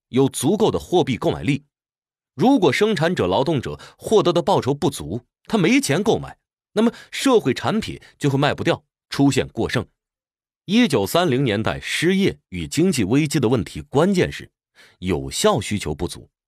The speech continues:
什么叫有效需求不足呢？按照凯恩斯给出的定义，有效需求分为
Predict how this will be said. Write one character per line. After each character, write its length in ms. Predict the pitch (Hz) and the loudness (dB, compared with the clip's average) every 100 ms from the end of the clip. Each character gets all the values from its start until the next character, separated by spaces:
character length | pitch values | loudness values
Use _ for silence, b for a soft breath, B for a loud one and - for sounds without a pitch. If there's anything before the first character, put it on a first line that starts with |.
| _ _ _ _ _ | _ _ _ _ _
什 160 | - 185 | -4 0
么 80 | 240 | 2
叫 140 | 254 | 2
有 180 | 113 69 | 0 -6
效 280 | - 220 180 | -4 -2 -2
需 120 | 143 | -2
求 140 | 123 | -2
不 140 | 123 123 | -4 -4
足 180 | 80 | -6
呢？ 100 | 107 - _ _ _ _ _ _ _ _ | -10 -12 _ _ _ _ _ _ _ _
按 220 | 214 240 | 0 2
照 140 | 185 139 | 2 0
凯 240 | - 135 | -2 -8
恩 160 | 135 143 | -4 -2
斯 180 | - 196 | -2 -2
给 180 | - | -4
出 140 | 69 87 | -6 -6
的 80 | 85 | -6
定 180 | 98 | -6
义， 160 | 78 76 _ _ _ _ _ _ | -8 -12 _ _ _ _ _ _
有 240 | 104 113 | 0 0
效 180 | - 175 | 2 2
需 160 | 120 123 | 2 -2
求 300 | - 69 - b b b | -6 -12 -14 b b b
分 200 | 120 92 | 0 0
为 200 | 82 | 0